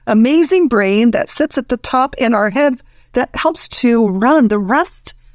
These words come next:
of our body in so many different areas. And today, Lord, we want to come to you, and we're asking, Lord, I'm asking in prayer for those who are listening right now to this podcast. I'm praying for them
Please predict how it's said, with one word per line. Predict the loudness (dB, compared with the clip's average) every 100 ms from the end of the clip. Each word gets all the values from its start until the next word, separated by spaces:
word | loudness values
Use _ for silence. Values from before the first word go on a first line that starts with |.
| -8
of | -4 0
our | 0
body | 0 0 2 0 0
in | 0 0
so | 0 -2 0
many | 2 2 0
different | -2 -4 -2 -2 -2 -6 -18 -20 -20 -10 -2
areas. | 0 2 2 0 -2 -2
And | -4
today, | -2 -2 2 2
Lord, | 2 0 2
we | 2
want | 2 0
to | -2
come | -2 0 2
to |
you, | 2 2 0 -2 _ _ _ -6
and | -2
we're | 0 -2 -2
asking, | -2 0 -2 -2 -2 0
Lord, | 2
I'm | 2 2 2
asking | 2 -2 -6 -8 -8 -12 _ _ _
in | -2 -2
prayer | 0 0 0 0
for | -2
those | -2 0 2 0 -2
who | -2 2
are | 2 2 -2 _ _ -4
listening | -4 -2 0 0 0 0
right | 0 0 0
now | 0 2 0
to | 0
this | -2 -4
podcast. | -4 -2 -2 -2 -4 -4
I'm | -2 0
praying | 0 0 2 0
for | -2 -4
them | 0 0 0 -4